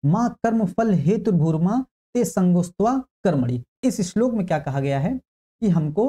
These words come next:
अपने फल की प्राप्ति की इच्छा किए बिना ही अपने कार्यों को करना है दोस्तों। लेकिन इसका मतलब ये नहीं है कि हम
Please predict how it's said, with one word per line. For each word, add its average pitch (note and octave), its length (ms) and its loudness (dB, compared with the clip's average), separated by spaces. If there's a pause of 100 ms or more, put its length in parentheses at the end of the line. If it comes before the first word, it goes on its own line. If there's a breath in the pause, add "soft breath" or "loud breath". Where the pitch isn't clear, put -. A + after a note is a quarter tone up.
(200)
अपने A3 260 0
फल B3+ 360 0
की A3 260 -4
प्राप्ति G#3+ 480 -4
की - 200 -8
इच्छा F#3+ 320 -4
किए E3+ 280 0
बिना D#3+ 240 -2
ही F3+ 200 0
अपने - 320 -2
कार्यों D3+ 420 0
को A#3+ 140 -2 (120)
करना D#3 260 -2
है B2 160 -2
दोस्तों। C3 360 -8 (360)
लेकिन A3+ 300 0
इसका G#3 280 -2
मतलब B3+ 340 2
ये F3+ 120 4
नहीं E3 240 4
है F#3 100 2
कि B3+ 140 0
हम A#3 260 2